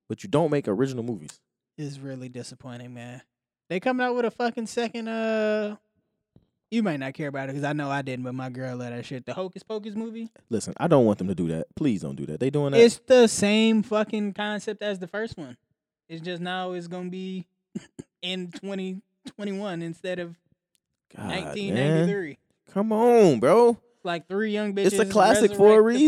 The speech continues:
Speaker 1: reason.
Speaker 2: fucking witches
Speaker 1: And then
Speaker 2: and
Speaker 1: it's three
Speaker 2: now they
Speaker 1: women. Why do we do that, bro? Don't.
Speaker 2: Hey, hey, man.
Speaker 1: Fuck.
Speaker 2: Hey.
Speaker 1: Just,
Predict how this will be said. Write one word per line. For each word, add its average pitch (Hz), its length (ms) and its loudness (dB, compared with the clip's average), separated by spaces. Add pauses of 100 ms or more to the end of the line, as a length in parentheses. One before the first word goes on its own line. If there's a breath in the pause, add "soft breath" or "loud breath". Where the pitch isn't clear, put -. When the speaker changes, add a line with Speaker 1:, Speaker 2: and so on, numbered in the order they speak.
(120)
Speaker 1:
reason. 135 120 6
Speaker 2:
fucking 190 260 -6
witches 190 420 -6
Speaker 1:
And 185 100 2
then 226 120 10
Speaker 2:
and 302 120 10
Speaker 1:
it's 285 100 6
three 330 240 8
Speaker 2:
now 226 80 6
they 240 60 8
Speaker 1:
women. 220 520 8 (680)
Why 277 180 10
do 294 80 8
we 285 120 6
do 285 200 8
that, 196 300 4
bro? 349 380 8 (440)
Don't. 403 280 8
Speaker 2:
Hey, 269 220 -12 (180)
hey, 277 240 -8
man. 131 320 -14
Speaker 1:
Fuck. - 500 2
Speaker 2:
Hey. 127 320 -16 (140)
Speaker 1:
Just, - 320 0